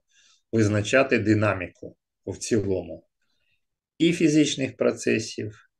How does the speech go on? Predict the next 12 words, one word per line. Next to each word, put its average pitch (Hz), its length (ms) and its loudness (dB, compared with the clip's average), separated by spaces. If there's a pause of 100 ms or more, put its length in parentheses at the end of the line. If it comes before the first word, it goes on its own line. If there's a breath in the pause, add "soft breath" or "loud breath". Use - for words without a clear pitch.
(500 soft breath)
і 117 280 0
програмного 127 680 4
забезпечення, 120 1080 -2 (760)
і 120 400 4 (140)
прийняття 127 500 4
рішення 113 640 0
оціми, 110 480 -2
е, - 160 -4 (720)
значить, 98 340 -10
компонентами 107 800 0
штучного 101 500 -4
інтелекту. 117 720 -2